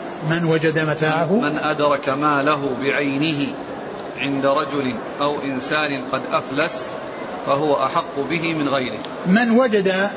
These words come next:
Speaker 1: متاع
Speaker 2: من أدرك
Speaker 1: ماله، قال من؟
Speaker 2: "من أدرك ماله".
Speaker 1: من أدرك ماله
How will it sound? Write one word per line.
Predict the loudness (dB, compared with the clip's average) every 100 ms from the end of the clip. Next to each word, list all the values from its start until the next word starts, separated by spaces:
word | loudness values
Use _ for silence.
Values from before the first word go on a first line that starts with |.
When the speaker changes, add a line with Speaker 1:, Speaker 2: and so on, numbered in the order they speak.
| -6 -8 -10 -10 -10 -10 -4 0
Speaker 1:
متاع | 2 2 2 4
Speaker 2:
من | 2 4
أدرك |
Speaker 1:
ماله، | 2 2 2 2 0 -4 -10 -8 -8 -8 -8 -8 -8 -2
قال | 0
من؟ | 2 2 2
Speaker 2:
"من | 0 -4 -2
أدرك | -2 2 0 0 0
ماله". | 2 4 4 4
Speaker 1:
من | 2
أدرك | 2 4 4 2
ماله | 2 2 2 4 4